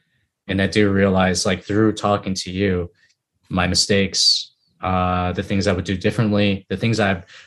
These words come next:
learned as a result of, like, "Oh, this happened because, uh, yeah, that, because I didn't do that." <laughs> So,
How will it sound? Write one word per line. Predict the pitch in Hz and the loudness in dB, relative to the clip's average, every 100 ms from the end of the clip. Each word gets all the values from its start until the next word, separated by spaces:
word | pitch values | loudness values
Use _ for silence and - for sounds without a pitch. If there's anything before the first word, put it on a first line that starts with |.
| _ | _
learned | 104 107 110 110 107 | 0 2 4 4 2
as | 101 | 0
a | |
result | 95 92 104 101 - | -2 -2 -2 -2 -4
of, | 90 87 | -8 -6
like, | 92 87 - | -8 -8 0
"Oh, | 175 165 | 4 4
this | 143 165 | 4 2
happened | 143 123 - 104 | 2 0 0 -6
because, | 117 - 104 92 - 90 _ | -6 -2 -2 -2 -8 -14 _
uh, | 165 170 107 101 104 - | 0 4 4 2 -4 -6
yeah, | 139 165 98 | 0 2 0
that, | 101 135 143 _ | 0 0 0 _
because | 139 139 | -8 -2
I | 139 | -2
didn't | 139 147 | 0 0
do | 139 135 | 0 2
that." | 139 - - - - - _ - | 0 -2 -6 -10 -10 -12 _ -8
<laughs> | 123 170 147 135 131 131 - | -6 -2 0 0 2 -2 -4
So, | - 120 104 101 101 98 | -6 0 4 4 4 0